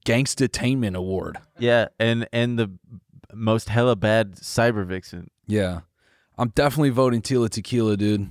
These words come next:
Speaker 1: That's my, that's my number one right there. Wait, did, do you remember your Army recruiter call in high school?
Speaker 2: No.
Speaker 1: You didn't get one of those?
Speaker 2: I mean, if I did, I probably just hung up.
Speaker 1: Uh.
Speaker 2: <laughs> I do remember, like, having to fill out my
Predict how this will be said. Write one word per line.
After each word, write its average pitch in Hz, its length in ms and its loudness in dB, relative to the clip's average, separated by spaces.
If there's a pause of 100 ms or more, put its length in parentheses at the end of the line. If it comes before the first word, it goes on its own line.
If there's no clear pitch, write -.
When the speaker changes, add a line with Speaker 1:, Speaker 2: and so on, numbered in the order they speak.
Speaker 1:
That's 113 220 0
my, 95 280 -2 (540)
that's 113 180 0
my 98 160 -2
number 113 340 2
one 113 280 2
right 98 240 0
there. 110 320 -2 (600)
Wait, 127 200 4
did, 117 240 0
do 104 120 -2
you 147 40 4
remember 131 360 4
your 110 300 2
Army 101 280 0
recruiter 120 400 -8
call 123 340 -12 (480)
in 101 100 -10
high 107 120 -4
school? 135 320 -10 (1160)
Speaker 2:
No. 101 420 -10
Speaker 1:
You 110 80 -4
didn't 139 100 4
get 147 120 2
one 156 100 2
of 160 60 2
those? 190 320 -6 (260)
Speaker 2:
I - 80 -10
mean, 104 220 -4 (100)
if 92 300 -6
I 113 80 -6
did, 120 200 0
I 170 40 0
probably 123 260 0
just 110 180 -4
hung 98 280 -2
up. 120 360 -4 (560)
Speaker 1:
Uh. 87 380 -8
Speaker 2:
<laughs> - 480 -20
I 123 120 2
do 143 160 4
remember, 139 500 2
like, 104 280 0
having 113 220 2
to 101 60 2
fill 110 240 2
out 107 140 0
my 92 160 -2